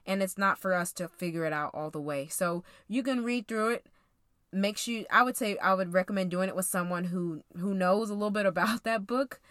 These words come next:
Um, and with any book that I always recommend,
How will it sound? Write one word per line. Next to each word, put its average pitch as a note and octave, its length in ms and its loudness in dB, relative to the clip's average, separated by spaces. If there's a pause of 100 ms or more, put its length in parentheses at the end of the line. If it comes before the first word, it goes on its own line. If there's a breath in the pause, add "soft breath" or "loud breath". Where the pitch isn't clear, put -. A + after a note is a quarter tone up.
(300 loud breath)
Um, F#3 480 4 (960)
and F3 520 0 (340)
with G#3+ 220 -2
any A#3 200 0
book F#3+ 240 2
that F#3 120 6
I F3 40 6
always F3 280 2
recommend, E3+ 500 -4